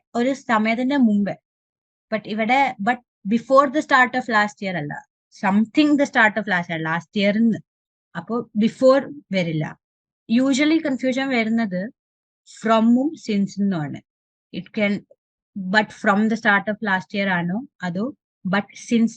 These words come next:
the start of last year ആണോ എന്ന്. ഓർമ്മ വെക്കേണ്ടത് എന്താ വെച്ചാൽ, നമ്മൾ from എന്ന് ഉപയോഗിക്കണേ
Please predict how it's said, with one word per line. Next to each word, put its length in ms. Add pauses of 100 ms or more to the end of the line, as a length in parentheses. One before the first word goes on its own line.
the 140
start 340
of 40 (140)
last 280
year 180
ആണോ 200
എന്ന്. 180 (240)
ഓർമ്മ 220 (100)
വെക്കേണ്ടത് 500
എന്താ 200
വെച്ചാൽ, 320 (360)
നമ്മൾ 180 (240)
from 220 (100)
എന്ന് 200
ഉപയോഗിക്കണേ 460